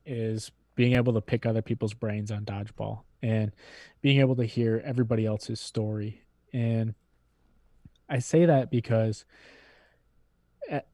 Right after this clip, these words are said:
somebody, well, I should, as somebody who, you know, all throughout my N C D A career, you know, I, I never really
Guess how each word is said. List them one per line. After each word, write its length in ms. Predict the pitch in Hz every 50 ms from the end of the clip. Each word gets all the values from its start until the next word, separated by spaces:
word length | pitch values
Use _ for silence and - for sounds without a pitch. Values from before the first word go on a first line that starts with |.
| _ - -
somebody, 640 | - - - 196 190 196 196 190 196 180 175 151 - -
well, 200 | - 143 117 117
I 120 | 117 120 113
should, 200 | - - - - -
as 420 | 156 139 131 127 117 - - - -
somebody 640 | - - - 135 123 120 113 110 110 110 113 117 - - -
who, 500 | - 120 117 117 117 117 113 110 110 113 - - _ _ _ _ _ _ _ _ _ _ _ _ _
you 60 | -
know, 220 | 120 117 120 - - _ -
all 160 | 135 131 143
throughout 400 | - - - 156 143 139 131 -
my 480 | 147 120 113 113 113 110 110 107 104 - - _ _ _ _ _ _ _
N 180 | 131 123 127 127
C 200 | - - 131 120
D 180 | 117 113 113
A 100 | 113 113
career, 640 | 110 - - 120 110 113 117 110 107 107 110 107 - _ _ _ _ _ _ _ - _ _ _ _ _ _ _ _ _ _ _
you 120 | - 123 113
know, 120 | 113 113
I, 460 | 117 104 127 127 135 139 147 147 - - -
I 160 | 127 135 160
never 360 | 165 160 156 151 139 151 143
really 580 | 131 127 127 127 127 123 123 120 117 113 104